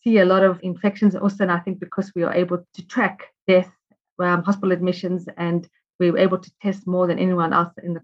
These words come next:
continent, we're able to articulate our pandemic a bit more, but I still think we are underreporting the true burden of covid infections in our country.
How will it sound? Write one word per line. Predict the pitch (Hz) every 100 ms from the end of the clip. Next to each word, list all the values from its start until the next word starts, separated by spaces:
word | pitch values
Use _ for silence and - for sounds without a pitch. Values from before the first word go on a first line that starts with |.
| -
continent, | 233 220 185 165 - _ _ -
we're | 190
able | 190 196 196
to | - 180 -
articulate | 170 - 214 202 180 175 -
our | 170 165 -
pandemic | - 185 180 185 180
a |
bit | 175 190 175
more, | 196 180
but | 175
I | 180
still | 175 - 202 196
think | 190 185 - 175
we | 180 180 - -
are | 170 170 170 170 180
underreporting | 190 185 180 170 170 170 - 208 196 - 151 165 - _ _ _ -
the | 175
true | - - 220 185
burden | - 185 180 165 160
of | 165 156
covid | - 190 175
infections | 170 160 165 - 170 165
in | 165
our | 156
country. | - 160 - -